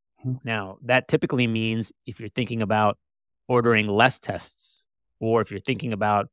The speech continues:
Speaker 2: providing antibiotics or antivirals, that you go ahead and then get a formal test for the flu. Interestingly, this is highly influenced by covid and R S V currently,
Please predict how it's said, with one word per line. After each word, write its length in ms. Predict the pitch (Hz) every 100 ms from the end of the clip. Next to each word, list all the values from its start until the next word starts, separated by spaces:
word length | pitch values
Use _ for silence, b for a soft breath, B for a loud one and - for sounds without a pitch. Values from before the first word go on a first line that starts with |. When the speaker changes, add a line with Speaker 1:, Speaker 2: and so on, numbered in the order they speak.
| _
Speaker 2:
providing 500 | 120 113 110 110 113
antibiotics 800 | 107 104 104 113 - - - - _ _ _ -
or 260 | 107 104
antivirals, 880 | 104 107 107 104 113 107 90 87 - - _ _ -
that 260 | 95 104 110
you 100 | 110
go 200 | 123 113
ahead 360 | 90 107 104
and 420 | - 110 101 98 - 107
then 400 | 98 98 95 92
get 160 | 110
a 180 | 98 92 - _ -
formal 320 | 123 107 95
test 360 | - 107 101 - -
for 440 | - 107 104 101
the 100 | 95
flu. 540 | - - 127 101 92 - _ _ _ _ _
Interestingly, 760 | 135 147 156 120 123 113 110 110
this 260 | 104 117 -
is 320 | 131 117 110 - _
highly 840 | _ - 143 147 147 135 104 90 95
influenced 800 | 113 107 110 98 92 95 -
by 300 | 98 87 87 87 _ -
covid 520 | - 131 104 101 92 - -
and 200 | 104 98
R 220 | - 107 98
S 160 | 90
V 420 | 98 110 107 101 - -
currently, 680 | - 123 95 85 85 90